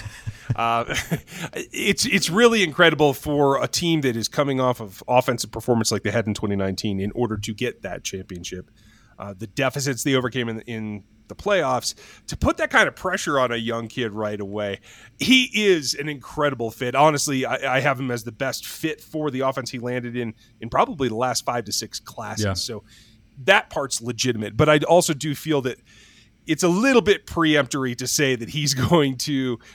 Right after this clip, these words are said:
Speaker 1: make that kind of impact. I've seen all kinds of outlandish predictions. I think he's gonna be good for, uh, probably around twelve hundred yards,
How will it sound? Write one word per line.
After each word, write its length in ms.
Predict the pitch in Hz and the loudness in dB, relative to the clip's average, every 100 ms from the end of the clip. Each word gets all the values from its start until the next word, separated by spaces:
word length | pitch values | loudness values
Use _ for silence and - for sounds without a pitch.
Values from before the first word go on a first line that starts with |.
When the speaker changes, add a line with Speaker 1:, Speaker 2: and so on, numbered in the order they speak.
| - | -4
Speaker 1:
make 280 | 139 131 123 | -2 0 2
that 240 | 151 - | 2 0
kind 280 | 147 131 120 | -4 -2 -2
of 140 | 104 | -6
impact. 380 | 120 113 110 131 | -8 -10 -10 -4
I've 160 | 139 - | -4 -2
seen 140 | 139 | -2
all 100 | 123 | -2
kinds 320 | - 127 123 | 0 -2 -2
of 100 | 113 | -4
outlandish 680 | 117 113 120 127 131 113 - | -6 -6 -6 -4 -4 -4 -8
predictions. 640 | - 113 - 135 - 107 - - - | -10 -10 -4 -4 -4 -8 -10 -18 -4
I 120 | - 233 | 4 4
think 240 | 240 - | 4 -2
he's 160 | 202 156 | 0 0
gonna 160 | 185 | 0
be 100 | 175 | -2
good 240 | 131 170 165 | 2 2 4
for, 360 | 180 180 185 | 4 8 8
uh, 40 | 175 | 6
probably 380 | 185 202 226 | 4 4 4
around 260 | 208 185 180 | 4 4 0
twelve 280 | - 165 165 | 2 0 2
hundred 280 | 156 143 123 | 0 -2 0
yards, 460 | 127 143 - - | 0 0 -2 -10